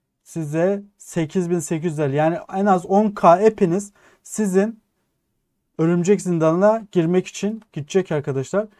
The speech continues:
Çektiniz, çektiniz. Zırhı efsunluyorsunuz arkadaşlar. Zırha dediğim gibi on beş ateş arıyorsun. Zırhta on beş ateş arıyorsun.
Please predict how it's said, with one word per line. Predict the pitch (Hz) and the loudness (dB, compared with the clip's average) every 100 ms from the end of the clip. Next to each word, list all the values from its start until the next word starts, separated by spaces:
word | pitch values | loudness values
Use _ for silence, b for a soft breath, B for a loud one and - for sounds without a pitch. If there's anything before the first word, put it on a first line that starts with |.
| _ _ | _ _
Çektiniz, | - - 262 - 180 175 - _ _ _ | -8 -4 -2 -2 -2 -2 -6 _ _ _
çektiniz. | - 240 226 214 175 202 202 _ _ _ _ | -10 -6 -6 -4 -4 -4 -8 _ _ _ _
Zırhı | - - 247 190 | -14 -2 0 2
efsunluyorsunuz | 233 220 208 220 208 214 202 156 | 6 6 4 2 4 4 2 -2
arkadaşlar. | 151 151 170 143 139 | 0 0 -2 -4 -4
Zırha | 139 220 202 220 | -2 -2 0 0
dediğim | 214 214 | 2 2
gibi | 185 147 | 0 0
on | 180 208 214 | 0 4 4
beş | 196 | 4
ateş | 180 190 185 | 2 0 -2
arıyorsun. | 160 131 120 139 | 0 -2 -4 -12
Zırhta | 139 208 196 - 208 | -6 -2 -2 -2 -2
on | 190 185 | 0 2
beş | 196 | 2
ateş | 175 180 190 | 0 -2 -4
arıyorsun. | 170 151 139 - 233 | -2 -2 -2 -4 -8